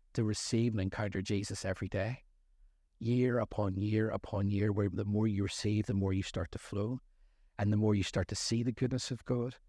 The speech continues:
Let me just give it to you. Second Corinthians five seventeen. "Therefore, from now on," this is the, the words of this very guy, "we regard no one, no one according to the flesh."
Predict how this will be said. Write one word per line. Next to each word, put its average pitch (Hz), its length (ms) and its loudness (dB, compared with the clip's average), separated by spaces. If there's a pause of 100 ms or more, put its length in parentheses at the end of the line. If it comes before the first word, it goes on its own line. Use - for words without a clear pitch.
(340)
Let 117 200 4
me 113 80 4
just 98 180 -4
give 92 140 -2
it 90 100 -4
to - 140 -6
you. 92 80 -4
Second 110 260 0
Corinthians 98 380 -2
five 92 240 -2
seventeen. 98 500 -2
"Therefore, 131 540 2
from 107 260 0
now 107 260 2
on," 87 300 -4
this - 180 -6
is 98 100 -8
the, 98 60 -6
the 95 200 -4
words 107 280 0
of 104 60 -4
this 98 220 -2
very 87 300 0
guy, 87 400 -4 (2000)
"we 143 120 0
regard 139 480 2 (120)
no 117 280 2
one, 180 400 2 (960)
no 113 160 4
one 160 360 2
according 104 440 0
to 95 40 0
the 95 100 -2
flesh." - 460 -12